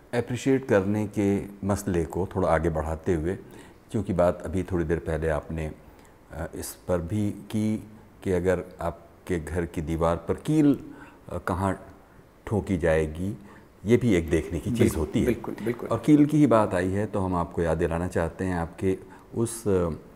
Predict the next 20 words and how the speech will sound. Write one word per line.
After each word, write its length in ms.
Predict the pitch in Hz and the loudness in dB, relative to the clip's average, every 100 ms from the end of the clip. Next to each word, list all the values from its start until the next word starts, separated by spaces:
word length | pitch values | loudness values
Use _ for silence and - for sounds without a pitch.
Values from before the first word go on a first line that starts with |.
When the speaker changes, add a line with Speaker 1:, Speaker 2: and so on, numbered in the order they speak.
| - - - | -20 -16 -8
Speaker 1:
कवर 500 | 80 80 101 120 98 | -6 2 6 8 6
की 260 | 101 90 | 2 -2
जो 200 | 80 87 | 2 0
पूर्वग्रह 520 | 82 90 85 98 98 | 2 2 2 2 2
के, 300 | 90 92 78 73 - - - | 0 0 0 0 -10 -20 -12
अ, 240 | - 76 69 | -4 -4 -4
मुख्य 360 | 82 90 - - | -4 -6 -6 -8
पृष्ठ 300 | - 82 - | -8 -10 -12
पर 340 | - 85 78 - | -6 -4 -4 -6
छपा, 500 | 95 - 69 73 - - - - | -4 0 0 -4 -14 -20 -20 -10
वो 160 | 90 95 | -2 -2
उसमें 260 | 98 113 | 0 -2
भी 100 | 107 | 0
कील 280 | 104 151 135 | 2 6 6
का 160 | 104 85 | 6 2
एक 120 | 82 | 2
संदर्भ 380 | - 78 78 78 | -2 -2 -2 -2
था। 40 | 117 | -2
Speaker 2:
जी 220 | 90 101 | 2 2
हाँ, 280 | 82 - | 0 -10